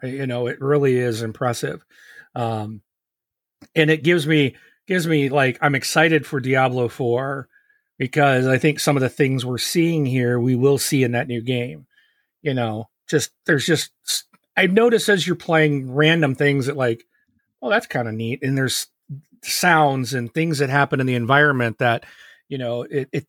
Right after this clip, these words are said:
like, the environment's more alive now than it,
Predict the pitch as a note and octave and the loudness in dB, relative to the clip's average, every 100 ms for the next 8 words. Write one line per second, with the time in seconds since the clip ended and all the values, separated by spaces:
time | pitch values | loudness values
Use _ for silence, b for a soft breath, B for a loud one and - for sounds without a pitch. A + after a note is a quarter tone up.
0 | _ D#3 D3+ C#3 C3 E3+ G#3 E3+ D#3 D3 | _ -4 0 0 4 2 2 -2 -2 0
1 | C#3 A#2 B2 B2+ C3 A#2 A2 B2 D3+ B2+ | 0 0 0 0 0 -4 -6 -6 -8 -2
2 | C3 B2 B2+ | 0 2 0